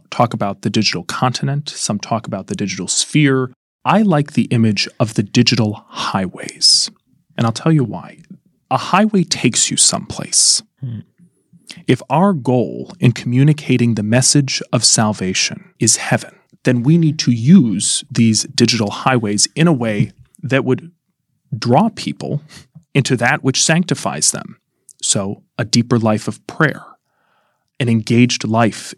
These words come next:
Speaker 1: in the community. I'm not saying these are easy things for
Speaker 2: Right.
Speaker 1: somebody who's a, who's a digital content creator to facilitate, but there's something there we need to consider. Is Catholic media,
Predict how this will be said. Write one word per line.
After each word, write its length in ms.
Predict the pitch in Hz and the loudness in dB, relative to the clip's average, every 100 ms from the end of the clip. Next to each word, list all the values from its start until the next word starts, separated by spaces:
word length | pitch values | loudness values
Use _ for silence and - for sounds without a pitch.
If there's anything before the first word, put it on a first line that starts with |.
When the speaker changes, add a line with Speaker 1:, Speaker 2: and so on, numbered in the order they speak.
| - | -6
Speaker 1:
in 100 | 110 | -4
the 80 | 107 | -4
community. 560 | - 113 120 95 - - | -2 2 2 0 -4 -2
I'm 120 | 165 | 0
not 140 | 165 | 2
saying 220 | - 139 117 | 2 2 2
these 160 | 110 | 0
are 80 | 104 | 2
easy 240 | 135 120 104 | 2 2 2
things 260 | 123 117 | 2 2
for 220 | - 101 98 | 0 -4 -4
Speaker 2:
Right. 120 | - | 0
Speaker 1:
somebody 360 | 120 131 123 107 | 2 2 0 0
who's 220 | 120 113 | -2 -2
a, 180 | 104 - | -4 -6
who's 180 | - 120 | -4 -2
a 60 | 113 | 0
digital 420 | 101 131 117 110 | 2 2 2 -2
content 460 | - 165 160 113 - | 0 0 0 -2 -2
creator 420 | 120 113 113 120 | 0 2 2 2
to 220 | 139 117 | 2 0
facilitate, 760 | - - 190 180 - 90 92 - | -4 -2 0 0 -2 -6 -6 -6
but 180 | 120 - - _ _ _ | -6 -8 -20 _ _ _
there's 160 | 147 147 | 0 2
something 320 | 202 208 180 | 0 0 2
there 160 | 160 160 | 4 4
we 100 | 143 | 2
need 140 | 123 | 0
to 60 | 127 | -2
consider. 500 | - 113 147 - 139 _ _ _ _ _ | -2 0 0 -2 -6 _ _ _ _ _
Is 500 | 160 190 196 - - - _ _ _ _ _ | 2 2 2 0 -2 -4 _ _ _ _ _
Catholic 460 | - 151 147 139 - | -4 -2 0 -2 -2
media, 560 | 120 123 - - 117 | -2 0 -2 -6 -12